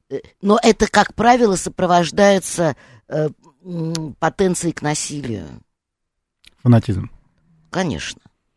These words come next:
Speaker 1: конечно.
Speaker 2: М.
Speaker 1: И, и говорят же там, да, у-, убежденный там, э, мусульманин, убежденный православный. То есть вот это убеждение, оно как бы усиливает вот эту веру, и, мне кажется, доводит ее где-то до крайности.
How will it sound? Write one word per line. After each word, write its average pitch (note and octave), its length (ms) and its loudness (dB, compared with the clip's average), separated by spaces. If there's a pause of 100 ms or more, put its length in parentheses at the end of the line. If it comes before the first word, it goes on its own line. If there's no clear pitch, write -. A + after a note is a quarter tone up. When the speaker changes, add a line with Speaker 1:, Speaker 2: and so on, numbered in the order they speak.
(400)
Speaker 1:
конечно. C#3+ 560 -4
Speaker 2:
М. G#3 500 -2
Speaker 1:
И, F#3 80 -8
и G#3 160 -4
говорят G#3 420 4
же F3+ 100 -6
там, D#3 200 0
да, G#3 140 6
у-, G3 200 -4 (120)
убежденный F#3+ 760 2
там, C3+ 300 0 (360)
э, - 100 -18 (460)
мусульманин, D3 800 -4 (200)
убежденный F3 1120 2 (300)
православный. C#3+ 800 -2 (220)
То E3+ 60 -2
есть - 120 -2 (100)
вот F#3 140 0
это A3+ 180 2
убеждение, G3+ 920 0 (400)
оно A3+ 280 2
как G3 200 0
бы F#3+ 80 -2
усиливает G#3+ 640 2
вот F3 140 -4
эту F#3+ 160 -4
веру, B3+ 300 0
и, F3+ 160 -2
мне F#3 160 0
кажется, F#3 400 2
доводит E3 480 0
ее F3 120 -4
где-то D3 280 -6
до E3+ 140 0
крайности. - 640 -4